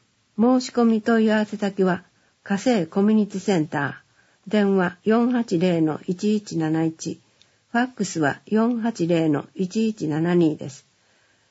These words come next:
金曜日が休館です。河北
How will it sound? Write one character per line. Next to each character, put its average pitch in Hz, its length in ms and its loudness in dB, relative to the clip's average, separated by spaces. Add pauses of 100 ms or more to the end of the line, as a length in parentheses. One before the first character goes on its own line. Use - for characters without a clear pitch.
(100)
金 247 220 2
曜 233 240 2
日 151 80 2
が 139 240 -2
休 180 180 2
館 147 280 2
で 147 100 -6
す。 - 220 -14 (880)
河 220 320 -2
北 233 240 0